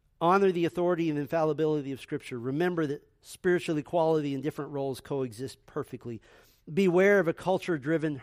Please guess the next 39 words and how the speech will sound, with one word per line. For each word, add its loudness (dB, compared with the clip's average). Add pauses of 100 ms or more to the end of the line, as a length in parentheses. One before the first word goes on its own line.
hermeneutic -2
or -6
Bible -2
study -8
method. -12 (300)
Feel 8
the 6
freedom 4
of 2
ignoring 2
cultural -2
norms -4 (280)
and -2
revere 2
God's 2
design -4
for -8
the -8
Christian -10
home. -8 (420)
I, -6
I -2
really 2
wanted 0
to -8
take -2
time -4
to -6
pour -2
a 0
lot 2
of -4
concrete -4
and -8
make -6
sure -6
this -10
foundation -4
is, -10